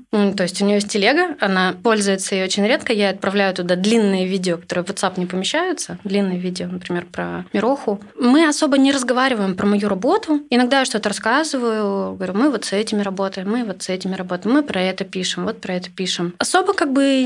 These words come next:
ничего такого. Когда я ей говорю о каких-то своих рабочих планах, она может спросить: «А тебе не страшно?» И я понимаю, что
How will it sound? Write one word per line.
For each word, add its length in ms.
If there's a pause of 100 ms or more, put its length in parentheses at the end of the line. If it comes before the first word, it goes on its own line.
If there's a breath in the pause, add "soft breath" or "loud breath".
ничего 480
такого. 500 (180)
Когда 280
я 180
ей 80
говорю 320
о 60
каких-то 360
своих 340
рабочих 420
планах, 420 (160)
она 300
может 240
спросить: 600
«А 60
тебе 240
не 100
страшно?» 640 (160)
И 480 (260)
я 160
понимаю, 420
что 500